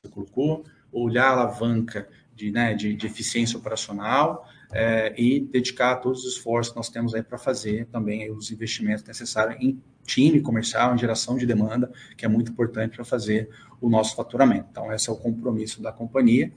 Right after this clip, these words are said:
E se você, os seus assinantes tiverem alguma dúvida, quiserem entrar algum contato pra entender algum ponto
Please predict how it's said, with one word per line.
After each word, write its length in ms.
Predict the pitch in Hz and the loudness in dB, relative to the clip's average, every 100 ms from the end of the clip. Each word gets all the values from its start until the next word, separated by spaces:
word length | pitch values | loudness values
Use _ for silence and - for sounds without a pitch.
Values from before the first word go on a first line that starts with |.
| - - - _ | -20 -20 -20 _
E 420 | 113 120 127 120 - - _ | 2 6 6 4 -2 -20 _
se 200 | - - | -18 -14
você, 560 | 107 107 - 131 127 110 | -6 0 6 10 10 8
os 120 | - | 2
seus 160 | 110 | -2
assinantes 440 | 113 - 110 113 110 | -2 -2 -4 -4 -6
tiverem 260 | 107 113 | -4 -2
alguma 300 | 107 107 120 | -2 0 0
dúvida, 480 | 101 101 131 127 107 | 0 6 6 6 4
quiserem 320 | 107 107 113 | -6 -4 -4
entrar 200 | 107 113 | -4 0
algum 200 | 107 110 | 2 2
contato 480 | 117 113 104 110 107 | 0 -4 -2 -2 -2
pra 100 | - | -10
entender 200 | 110 107 | -6 -4
algum 200 | 110 131 | -2 -2
ponto 500 | 127 123 123 120 - | 0 6 6 6 -4